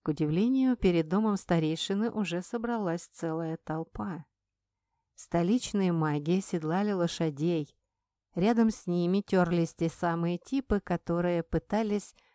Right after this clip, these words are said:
навязать мне свое общество в таверне.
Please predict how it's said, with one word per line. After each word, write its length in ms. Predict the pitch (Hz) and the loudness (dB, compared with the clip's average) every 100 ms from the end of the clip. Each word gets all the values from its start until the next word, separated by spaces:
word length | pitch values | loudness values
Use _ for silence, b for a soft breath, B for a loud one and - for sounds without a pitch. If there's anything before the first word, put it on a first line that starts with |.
| b | b
навязать 680 | 226 220 196 170 202 202 185 | 2 4 2 2 0 0 -2
мне 300 | 175 175 185 | 0 0 0
свое 360 | - 175 175 | 0 0 0
общество 720 | - 214 214 - 175 - 156 | 0 -2 -4 -4 -6 -4 -4
в 80 | 156 | -6
таверне. 720 | - 185 175 139 135 151 170 | -4 -2 -2 -4 -4 -8 -12